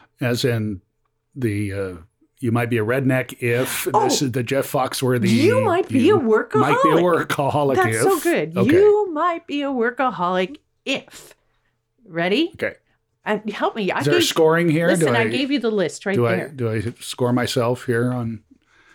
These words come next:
Speaker 2: No, you don't have to take it if, un-,
Speaker 1: No, no,
Speaker 2: unless
Speaker 1: that's all
Speaker 2: you
Speaker 1: right.
Speaker 2: want.
Speaker 1: That's all right.
Speaker 2: Um, work is your number one priority. This is a
Speaker 1: Mm.
Speaker 2: red flag.
Speaker 1: Mm-hmm.
Speaker 2: You miss out on life events for work.
Speaker 1: Mm-hmm.
Speaker 2: You are financially stable,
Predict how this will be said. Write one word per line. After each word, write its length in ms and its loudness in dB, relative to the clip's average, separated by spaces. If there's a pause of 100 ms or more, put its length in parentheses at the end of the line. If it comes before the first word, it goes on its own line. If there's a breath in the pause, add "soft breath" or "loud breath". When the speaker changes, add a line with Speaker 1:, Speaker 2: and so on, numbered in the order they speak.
(380 loud breath)
Speaker 2:
No, 200 -2
you 280 2
don't 260 -4
have 260 -8
to 100 -14
take 360 -14
it 80 -8
if, 200 -16 (100)
un-, 160 -6
Speaker 1:
No, 160 0
no, 120 2
Speaker 2:
unless 240 2
Speaker 1:
that's 20 0
all 60 0
Speaker 2:
you 60 0
Speaker 1:
right. 80 -2
Speaker 2:
want. 260 -4
Speaker 1:
That's 80 -12
all 60 -2
right. 100 -12 (800 loud breath)
Speaker 2:
Um, 260 -2
work 380 -2
is 120 0
your 120 0
number 480 0
one 200 -2
priority. 720 -6 (460)
This 160 -8
is 160 -6
a 20 -4
Speaker 1:
Mm. 60 -6
Speaker 2:
red 180 -8
flag. 300 -10
Speaker 1:
Mm-hmm. 480 -4 (540 loud breath)
Speaker 2:
You 260 0
miss 260 0
out 240 0
on 180 -2
life 380 0
events 600 -4
for 160 -6
work. 320 -12
Speaker 1:
Mm-hmm. 640 -4 (560 soft breath)
Speaker 2:
You 220 2
are 140 2
financially 800 -2
stable, 640 -4